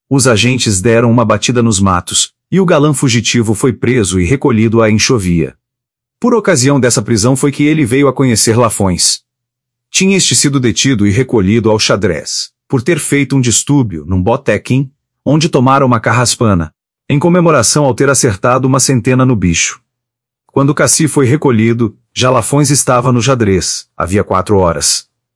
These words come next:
Cassi, que fugira do revólver do oficial, sem paletó e sem colete, em cujas algibeiras estava o seu dinheiro, não pudera comprar cigarros, mas Lafões os tinha. O profissional da sedução pediu-lhe um,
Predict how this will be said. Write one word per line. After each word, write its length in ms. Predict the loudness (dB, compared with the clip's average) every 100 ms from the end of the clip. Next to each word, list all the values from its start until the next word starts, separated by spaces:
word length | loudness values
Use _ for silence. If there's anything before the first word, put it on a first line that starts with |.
| _ _ _
Cassi, 500 | -2 0 0 0 -2 _
que 100 | -6
fugira 440 | -2 0 2 0
do 100 | 2
revólver 580 | 0 0 2 0 0 0
do 120 | 0
oficial, 680 | 0 -2 -2 0 0 -2 -6 _
sem 280 | -6 -2 0
paletó 440 | 0 0 0 0
e 60 | 0
sem 240 | 0 0
colete, 540 | 0 0 0 -2 -10 -8
em 160 | -4 -2
cujas 240 | 0 2
algibeiras 640 | 2 0 0 0 2 0
estava 380 | 0 -2 -2 0
o 40 | 0
seu 200 | 0 0
dinheiro, 540 | 0 2 2 0 -4 _
não 280 | -4 -2 0
pudera 340 | 0 0 0
comprar 380 | 0 -2 -2 -2
cigarros, 680 | -2 0 0 -2 -4 -10 -6
mas 220 | -2 0
Lafões 440 | 0 0 0 0 0
os 120 | -2
tinha. 440 | 0 0 0 -2 -10 _ _ _ _ _
O 100 | -4
profissional 640 | -2 -2 0 0 2 2
da 80 | 0
sedução 520 | -2 -2 -2 0 -2
pediu-lhe 520 | 0 -2 0 0 2 2
um, 260 | 2 0